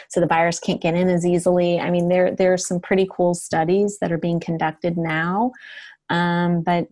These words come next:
but it is a very unusual pattern. A much more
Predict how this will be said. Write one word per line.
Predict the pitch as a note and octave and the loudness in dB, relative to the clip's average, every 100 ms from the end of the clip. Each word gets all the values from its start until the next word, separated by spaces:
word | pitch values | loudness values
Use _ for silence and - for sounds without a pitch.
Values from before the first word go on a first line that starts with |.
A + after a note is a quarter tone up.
| - | -2
but | F3+ E3+ - F#3+ | 0 0 -4 -2
it | F#3+ | 0
is | F#3+ G#3 G#3+ | 2 2 2
a | G#3 | 0
very | F3 E3 E3+ G3 | 2 2 2 0
unusual | G3 G3 G3 G3 A3 G#3+ | 0 0 0 -2 -2 -2
pattern. | G#3+ G#3 A3 A3+ A3+ | -2 0 0 0 0
A | F3+ | 0
much | F3+ F3+ - - F#3 | -2 -4 -10 -8 -4
more | F3+ F3 | -2 -2